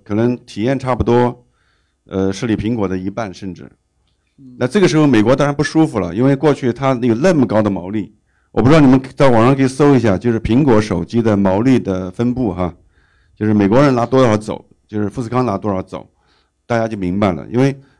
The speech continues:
Speaker 1: 中国有一天也会觉醒，就是说，好像你从芯片到软件我都能干啊，我为什么只挣十块钱？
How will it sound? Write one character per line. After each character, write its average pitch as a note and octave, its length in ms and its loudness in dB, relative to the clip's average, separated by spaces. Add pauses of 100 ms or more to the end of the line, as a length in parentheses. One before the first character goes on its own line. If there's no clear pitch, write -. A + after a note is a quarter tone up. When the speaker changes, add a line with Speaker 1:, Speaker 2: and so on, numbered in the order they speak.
Speaker 1:
中 G3+ 160 2
国 D#3 140 4
有 A2+ 120 4
一 B2 60 4
天 C#3 240 0
也 F#2 100 -2
会 C#3+ 160 2
觉 F#2+ 200 -2
醒， E2+ 200 -10
就 B2 140 -6
是 C3+ 80 -2
说， C3+ 340 -2 (760)
好 - 200 -10
像 C#3+ 360 2
你 A#2+ 80 2
从 D3 200 0
芯 F3+ 240 -6
片 E3+ 340 -2
到 A#2 460 2
软 G2+ 240 0
件 B2+ 320 -2
我 F#2+ 140 -4
都 D3+ 140 -2
能 A#2 160 0
干 A2+ 260 -4
啊， F#2 180 -16
我 G#2 140 -2
为 D3 100 2
什 A#2+ 120 -2
么 A2 80 -2
只 F2+ 100 -14
挣 A2+ 180 -2
十 F#2+ 160 -10
块 G2+ 160 -4
钱？ - 220 -18